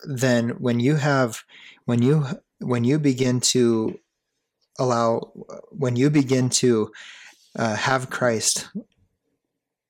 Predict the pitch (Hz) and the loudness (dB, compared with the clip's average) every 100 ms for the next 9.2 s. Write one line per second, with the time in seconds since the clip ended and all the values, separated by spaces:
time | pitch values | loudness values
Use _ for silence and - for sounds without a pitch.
0 | _ _ _ _ _ - 117 120 127 - | _ _ _ _ _ -2 0 2 2 0
1 | 131 123 123 - - - - 120 135 139 | 0 0 -2 -8 -16 -12 -8 0 2 4
2 | 151 - 120 - 147 139 127 135 - 117 | 2 0 -2 -2 -2 0 0 0 -2 -2
3 | 117 110 120 131 - 135 120 120 127 123 | -2 -2 -6 -6 -4 -2 2 2 2 2
4 | 113 110 107 110 - - - - _ - | 2 -2 -2 -2 -4 -10 -20 -20 _ -20
5 | _ _ _ _ _ _ - 131 120 123 | _ _ _ _ _ _ -2 0 2 4
6 | 120 113 120 131 - - - 104 - - | 4 4 2 2 0 0 2 0 -2 -20
7 | _ 127 120 120 135 135 131 - - 147 | _ -2 2 4 4 4 2 0 -6 -4
8 | 117 113 143 156 139 113 117 113 117 113 | 0 2 4 4 2 2 0 2 0 0
9 | 110 107 | 0 -2